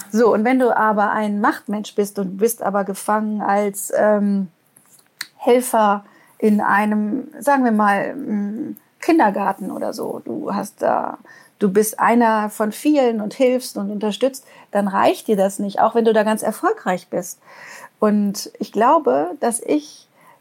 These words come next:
immer schon einfach eine Helferseele war und, ähm, bin diesem Ruf dann gefolgt und hab tatsächlich, äh, mich ausbilden lassen zur Heilpraktikerin für Psychotherapie. Und in der Zeit wurde mir auch klar, dass das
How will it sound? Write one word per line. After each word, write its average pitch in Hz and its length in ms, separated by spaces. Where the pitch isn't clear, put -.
immer 285 280
schon 247 240
einfach 247 640
eine 226 220
Helferseele 214 1600
war 190 440
und, 208 440
ähm, 214 300
bin 240 180
diesem 262 340
Ruf 277 300
dann 196 220
gefolgt 196 500
und 196 180
hab 196 180
tatsächlich, 214 720
äh, 196 160
mich 196 220
ausbilden 202 480
lassen 202 260
zur 202 180
Heilpraktikerin 196 640
für 202 120
Psychotherapie. 220 800
Und 208 440
in 220 160
der 208 140
Zeit 208 240
wurde 214 200
mir 202 180
auch 190 60
klar, 202 200
dass 202 180
das - 280